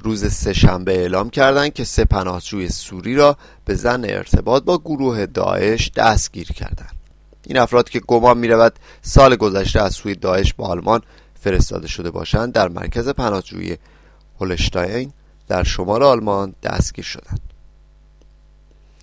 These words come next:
آنها سه مرد جوان با نام‌های ماهر، محمد و ابراهیم هستند که بین هفده تا بیست و شش سال سن دارند. وزیر کشور آلمان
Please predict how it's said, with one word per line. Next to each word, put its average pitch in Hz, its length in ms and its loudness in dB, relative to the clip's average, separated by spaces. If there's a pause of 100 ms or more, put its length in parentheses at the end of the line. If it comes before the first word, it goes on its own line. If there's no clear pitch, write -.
(260)
آنها 120 300 2
سه 123 220 4
مرد 117 280 2
جوان 110 380 6
با 131 120 6
نام‌های 104 380 2
ماهر، 104 540 2
محمد 101 600 -2
و 123 180 2
ابراهیم 98 400 -4
هستند 143 280 -4
که 139 100 -8
بین 117 380 -4 (260)
هفده 117 320 -4
تا - 140 -2
بیست - 280 -12
و 90 40 -10
شش - 260 -4
سال 85 320 -6 (220)
سن - 300 -6
دارند. - 280 -12 (1160)
وزیر 98 320 -2
کشور 98 360 0
آلمان 110 540 4